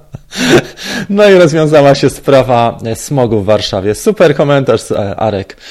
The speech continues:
Chmura taka będzie. Ja myślę, że przy starcie będzie ta chmura zdecydowanie większa, wtedy jak w Pekinie to wygląda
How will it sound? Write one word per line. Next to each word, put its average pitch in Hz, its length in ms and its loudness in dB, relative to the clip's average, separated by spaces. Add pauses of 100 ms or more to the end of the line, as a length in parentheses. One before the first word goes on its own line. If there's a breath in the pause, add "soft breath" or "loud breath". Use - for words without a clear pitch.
(160 loud breath)
Chmura 160 540 2
taka 113 220 -4
będzie. 110 240 -4
Ja 131 140 -4
myślę, 156 220 -6
że 143 80 -4
przy 143 180 -8
starcie 156 440 -2
będzie 104 360 -6
ta 110 120 -6
chmura 123 320 -4
zdecydowanie 117 640 -6
większa, 123 460 -4
wtedy 117 420 -6
jak 110 220 -6
w - 40 -20
Pekinie 120 420 -8
to 104 100 -10
wygląda 98 500 -10